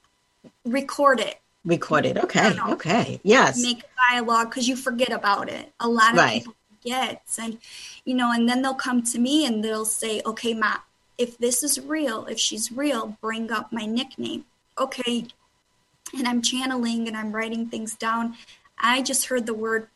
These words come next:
Speaker 1: Punky Brewster. Oh my God, my mom used to call me Punky, and that's exactly what I wanted to come through."
Speaker 2: Okay,
Speaker 1: You know?
Speaker 2: okay. So, yeah, so what you're saying, um, and I do believe, and I know, um,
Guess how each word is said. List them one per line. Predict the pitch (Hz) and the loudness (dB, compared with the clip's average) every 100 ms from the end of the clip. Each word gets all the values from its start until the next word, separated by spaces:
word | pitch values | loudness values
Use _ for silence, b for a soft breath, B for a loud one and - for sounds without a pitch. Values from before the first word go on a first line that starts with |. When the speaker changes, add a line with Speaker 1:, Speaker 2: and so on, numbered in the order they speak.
| _ | _
Speaker 1:
Punky | - 233 233 226 | -6 -4 -4 -6
Brewster. | 220 233 233 - 220 | 0 0 0 -2 -4
Oh | 233 240 | 0 2
my | 240 | 2
God, | 233 226 220 | 0 -4 -2
my | 220 | -4
mom | 220 214 | -2 -2
used | 220 220 | -4 -6
to | - | -8
call | 214 - 214 | -8 -4 -4
me | 214 208 | -4 -6
Punky, | - 214 - - - 233 | -8 -8 -10 -18 -10 -6
and | 214 | -4
that's | 214 214 | -4 -4
exactly | 214 214 220 - 220 | -6 -6 -8 -6 -6
what | 214 | -4
I | 208 | -4
wanted | 208 202 196 196 | -4 -4 -4 -10
to | |
come | 226 190 185 | -10 -10 -10
through." | - - 117 - - _ _ _ | -12 -8 -6 -8 -12 _ _ _
Speaker 2:
Okay, | 381 440 - 254 508 403 | -2 -2 2 4 6 6
Speaker 1:
You | |
know? | - 254 | 6 4
Speaker 2:
okay. | - 262 440 143 | 4 0 2 2
So, | - 220 | 6 8
yeah, | 240 311 170 | 8 8 6
so | - | 8
what | 226 226 - | 8 8 8
you're | 220 | 6
saying, | 214 254 262 240 202 202 b b b _ | 8 6 8 6 6 2 b b b _
um, | 175 175 | 8 8
and | 175 208 | 8 8
I | 214 190 - _ _ - | 10 6 2 _ _ 6
do | 240 | 8
believe, | 214 185 185 | 10 8 8
and | 175 | 8
I | 175 | 8
know, | 180 180 175 | 8 8 6
um, | 160 151 156 | 2 2 -2